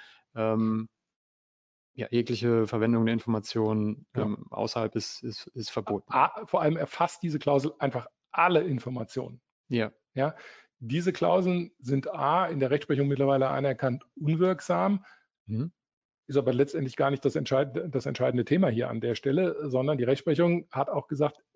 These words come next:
Speaker 2: solche Catch-all-Klauseln vermitteln keinen Geheimnisschutz, weil sie eben nicht differenzieren in irgendeiner Form.
Speaker 1: Mhm.
Speaker 2: Ja, wir haben das gerade schon angesprochen, deswegen macht es durchaus Sinn, ähm,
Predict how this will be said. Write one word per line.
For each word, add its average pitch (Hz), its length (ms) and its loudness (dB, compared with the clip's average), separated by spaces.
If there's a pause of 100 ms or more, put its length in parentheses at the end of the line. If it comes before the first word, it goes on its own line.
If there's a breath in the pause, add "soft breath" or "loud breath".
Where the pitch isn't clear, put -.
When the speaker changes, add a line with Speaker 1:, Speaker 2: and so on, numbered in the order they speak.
(160)
Speaker 2:
solche 143 280 2
Catch-all-Klauseln 147 920 0
vermitteln 147 500 2
keinen 139 360 0
Geheimnisschutz, 139 840 0
weil 131 240 2
sie 160 120 -4
eben 135 300 2
nicht - 420 0
differenzieren 143 640 2
in 127 160 -8
irgendeiner 120 540 -2
Form. 135 240 0 (480)
Speaker 1:
Mhm. 120 340 -2
Speaker 2:
Ja, 156 180 -4 (220)
wir 127 60 -6
haben 143 100 -2
das 135 140 0
gerade 143 220 2
schon 156 160 -2
angesprochen, 151 500 0
deswegen 143 260 0
macht 147 200 -2
es - 80 -8
durchaus 143 420 0
Sinn, 160 280 4 (640 loud breath)
ähm, 131 380 -2